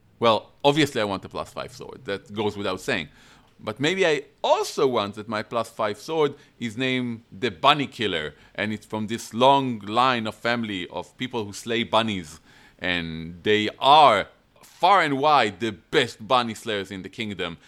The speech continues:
and I wish to be worthy of such a glorious title. And of course, when we introduce such rewards, we are not shifting the mechanical game balance that we have in our games.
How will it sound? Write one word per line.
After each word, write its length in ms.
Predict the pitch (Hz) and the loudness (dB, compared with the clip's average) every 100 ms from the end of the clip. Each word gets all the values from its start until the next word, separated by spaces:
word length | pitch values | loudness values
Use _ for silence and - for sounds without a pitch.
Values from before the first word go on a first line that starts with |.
| _ | _
and 120 | - 120 | -6 -2
I 120 | 127 | -2
wish 460 | 117 123 143 143 - | -2 -2 -4 -4 -10
to 60 | |
be 120 | 110 | -10
worthy 680 | 117 101 127 127 113 90 80 _ _ _ - | -8 2 6 6 2 -6 -14 _ _ _ -16
of 120 | - | -14
such 680 | - - - 139 - - - _ _ - | -14 -10 0 0 0 -8 -12 _ _ -14
a 160 | 98 - _ _ _ | -12 -14 _ _ _
glorious 580 | 101 120 135 113 104 - | -6 2 4 2 -2 -6
title. 420 | - 87 87 71 - _ _ _ _ _ - - | -8 -8 -8 -18 -20 _ _ _ _ _ -14 0
And 160 | 143 151 | 4 4
of 180 | 131 | 2
course, 340 | - 208 214 - | 4 4 4 -2
when 520 | 113 110 120 190 359 | -10 -2 2 2 2
we 160 | 208 117 | -2 -2
introduce 480 | 95 98 92 95 - | -4 -6 -8 -8 -6
such 480 | 98 87 - - _ _ - | -6 -4 -8 -12 _ _ -6
rewards, 720 | 107 101 95 98 101 127 156 _ _ _ _ _ _ | -4 -2 0 2 2 -2 -12 _ _ _ _ _ _
we 360 | 104 120 143 147 | -6 0 4 4
are 240 | 113 117 | 4 2
not 340 | 113 127 165 - | 2 0 -2 -2
shifting 640 | - - 139 - 120 120 | -2 -2 -6 -6 -8 -8
the 300 | 98 104 98 - | -2 -2 -2 -4
mechanical 680 | 101 - 135 143 143 127 | -10 -2 -2 -2 -2 -2
game 380 | 107 - 117 120 | -2 0 0 0
balance 600 | 98 80 80 78 - - _ | 0 0 -2 -8 -14 -20 _
that 280 | 95 107 107 | -6 -4 -4
we 140 | 107 104 | -6 -2
have 280 | 107 110 101 | 0 0 -2
in 160 | 101 98 | -6 -6
our 100 | 92 | -6
games. 580 | - 92 80 76 - | -6 -8 -8 -12 -20